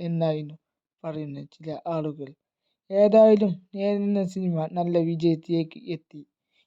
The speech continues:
ഇനിയും വിജയത്തിലേക്ക് എത്തട്ടെ എന്ന് പറഞ്ഞുകൊണ്ട് മോഹൻലാൽ വേറൊരു കാര്യവും പുറത്തുവിട്ടിട്ടുണ്ട്. എന്നാൽ മോഹൻലാൽ നേരെന്ന സിനിമയുടെ രണ്ടാം ഭാഗം വ്യക്തമാക്കി. മോഹൻലാൽ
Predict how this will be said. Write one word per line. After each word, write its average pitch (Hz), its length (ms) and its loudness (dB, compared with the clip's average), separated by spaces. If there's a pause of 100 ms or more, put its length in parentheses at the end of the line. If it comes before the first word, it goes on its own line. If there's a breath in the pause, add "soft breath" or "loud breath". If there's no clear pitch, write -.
(140)
ഇനിയും 196 320 -6 (140)
വിജയത്തിലേക്ക് 170 720 0 (120)
എത്തട്ടെ 156 420 -12 (440)
എന്ന് 180 200 -2 (100)
പറഞ്ഞുകൊണ്ട് 160 560 -2 (520)
മോഹൻലാൽ 170 480 2 (360)
വേറൊരു 175 480 -2 (640)
കാര്യവും 170 420 0 (300)
പുറത്തുവിട്ടിട്ടുണ്ട്. 160 920 -8 (760)
എന്നാൽ 202 380 0 (240)
മോഹൻലാൽ 196 380 6 (160)
നേരെന്ന 185 480 -2 (100)
സിനിമയുടെ 170 520 -4 (140)
രണ്ടാം 170 400 -2
ഭാഗം 165 340 -4
വ്യക്തമാക്കി. 147 560 -20 (560)
മോഹൻലാൽ 208 400 -2